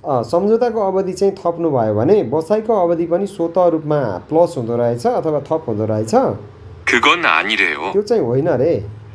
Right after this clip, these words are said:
Speaker 2: 따로 체류 기간 연장 허가를 받아야 해요.
Speaker 1: छुट्टै बसाइको अवधि थप गर्ने अनुमति लिनुपर्दछ।
Speaker 2: 그렇군요.
Speaker 1: त्यस्तो पो रहेछ।
Speaker 2: 그럼 연장 허가는 아직 안 받은 거예요?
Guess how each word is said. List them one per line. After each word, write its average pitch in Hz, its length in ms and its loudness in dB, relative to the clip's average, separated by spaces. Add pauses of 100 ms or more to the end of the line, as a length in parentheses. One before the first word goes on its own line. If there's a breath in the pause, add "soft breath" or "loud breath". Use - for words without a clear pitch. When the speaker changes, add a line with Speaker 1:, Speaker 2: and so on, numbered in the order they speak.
(100)
Speaker 2:
따로 165 520 0 (120)
체류 190 300 -4
기간 160 460 -2
연장 117 440 -2
허가를 123 680 -4
받아야 90 380 0
해요. 73 360 -8
Speaker 1:
छुट्टै - 400 -4
बसाइको 190 480 0
अवधि 165 280 2
थप 156 300 -4
गर्ने 151 460 0
अनुमति 143 480 0
लिनुपर्दछ। 110 600 -2 (420)
Speaker 2:
그렇군요. - 960 0
Speaker 1:
त्यस्तो 139 240 -6
पो 202 100 -2
रहेछ। 117 300 0
Speaker 2:
그럼 156 680 0 (120)
연장 127 380 0
허가는 143 560 0 (460)
아직 101 380 0
안 107 200 0
받은 123 280 0
거예요? 95 420 0